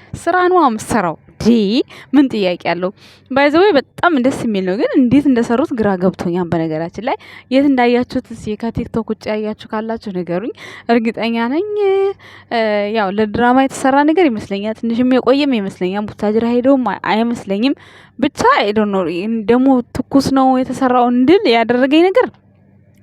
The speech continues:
ሀይሚ፣ የሀይሚ ስታይል ይሄ የትናንትና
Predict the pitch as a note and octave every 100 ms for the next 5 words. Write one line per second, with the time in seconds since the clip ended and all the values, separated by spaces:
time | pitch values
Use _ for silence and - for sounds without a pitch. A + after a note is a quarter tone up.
0 | - C4 C4+ A3+ G#3 A#3 C4 C4+ D4+ -
1 | - C4+ D#4+ - - - - - D#4 F#4+
2 | E4+ C4+ C4 B3+ A3+